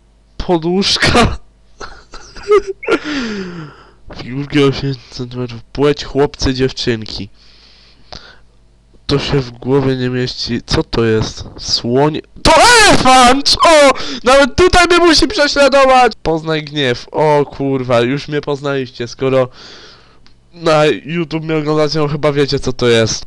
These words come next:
Daj upust emocjom. Boże broń, ale lepiej niech nie daje upustu emocjom, bo inaczej będzie koniec świata. A wy myśleliście, że o czym pisało w tym kalendarzu Majów?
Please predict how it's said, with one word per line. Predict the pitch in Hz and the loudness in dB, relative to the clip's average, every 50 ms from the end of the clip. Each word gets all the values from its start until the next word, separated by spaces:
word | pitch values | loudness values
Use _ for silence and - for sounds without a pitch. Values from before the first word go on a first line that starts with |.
| - | -12
Daj | 139 123 143 143 143 | -4 -2 -2 -2 -2
upust | 147 - - 143 139 - - | -4 -6 -10 -10 -10 -6 -4
emocjom. | 135 135 127 117 113 - - 107 110 113 | -4 -2 -2 -4 -4 -4 -6 -6 -6 -4
Boże | 117 143 151 139 143 143 | 0 0 0 2 0 -2
broń, | 135 131 135 127 123 131 | -2 -2 -4 -2 0 0
ale | 131 135 | 2 2
lepiej | 135 131 - 135 135 | 0 0 -2 -6 -8
niech | 131 127 123 120 | -6 -8 -8 -8
nie | 139 | -6
daje | 131 135 135 135 139 135 | -2 0 2 2 2 0
upustu | 131 120 127 131 - - 127 127 123 | -2 -4 -6 -8 -6 -2 0 0 0
emocjom, | 123 131 135 131 - 135 127 131 | 0 -2 -4 -4 -4 -6 -4 -4
bo | 131 127 | -4 -4
inaczej | 127 135 131 123 - 135 131 | -4 -4 -6 -6 -6 -4 -4
będzie | 135 131 131 123 | -4 -4 -4 -8
koniec | - - 131 127 127 123 - | -6 -8 -8 -8 -8 -8 -8
świata. | - - 110 104 92 - - 92 - - - - - - - _ _ _ - - - _ - - _ _ _ _ - - | -6 -4 -2 -4 -2 -2 -6 -6 -6 -10 -18 -20 -20 -20 -20 _ _ _ -20 -20 -20 _ -20 -20 _ _ _ _ -12 -6
A | - 131 | -4 -4
wy | 147 156 | -4 -2
myśleliście, | 156 156 151 - 156 151 131 147 156 160 | -4 -6 -4 -4 -4 -4 -4 -6 -8 -8
że | 156 147 139 | -4 -2 -2
o | 127 | -2
czym | 120 - 120 117 | -4 -6 -10 -10
pisało | - 113 - 120 107 107 104 | -10 -8 -4 -2 -2 -2 -2
w | - | -4
tym | - 117 | -10 -12
kalendarzu | - - 107 104 110 117 110 107 101 107 101 | -10 -8 -6 -6 -4 -4 -6 -6 -6 -8 -10
Majów? | 101 92 92 98 92 95 - | -8 -6 -6 -6 -6 -4 -4